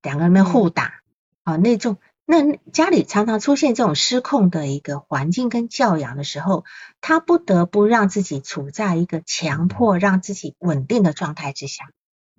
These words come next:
Speaker 1: 就是强迫症人是需要规矩的，强迫思维他需要规矩，他很需要规矩。当他的外在环境很没有规矩的时候，他反过来会让自己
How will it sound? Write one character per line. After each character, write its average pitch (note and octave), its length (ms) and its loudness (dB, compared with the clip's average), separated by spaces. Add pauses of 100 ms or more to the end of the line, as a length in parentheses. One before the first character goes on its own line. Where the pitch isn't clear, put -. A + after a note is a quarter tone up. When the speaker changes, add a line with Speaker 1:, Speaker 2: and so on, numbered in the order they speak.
(960)
Speaker 1:
就 B3 120 2
是 A3 240 0 (460)
强 A#3+ 200 0
迫 F4 100 4
症 D#4 160 4
人 G3+ 120 4
是 A#3 140 0
需 - 160 -4
要 G#3 160 4
规 F3 220 2
矩 - 200 -8
的， - 160 -20 (200)
强 G#3 220 -2
迫 D#4 160 2
思 A#3 160 -4
维 G3+ 60 4
他 G#3+ 120 0
需 G#3+ 160 -2
要 F#3+ 160 4
规 F3 200 2
矩， - 60 -6
他 F#3+ 120 -4
很 F#3+ 260 2
需 C4 180 0
要 A3+ 200 4
规 E3 200 2
矩。 - 220 -10 (320)
当 E4 160 2
他 E4+ 100 2
的 C4 140 0
外 C4+ 220 2
在 A3+ 200 0
环 E3+ 240 0
境 F3+ 260 -2 (140)
很 F3+ 340 0
没 D3 180 -2
有 A#3+ 180 2
规 F#3 260 2
矩 D3 160 -6
的 C3+ 140 -8
时 C#3 160 -8
候， C#3 140 -6 (220)
他 B3 180 -2
反 D#3 200 -2
过 G3 140 0
来 E3 80 0
会 E3 140 0
让 E3 160 -2
自 E3 120 -2
己 C#3 200 -10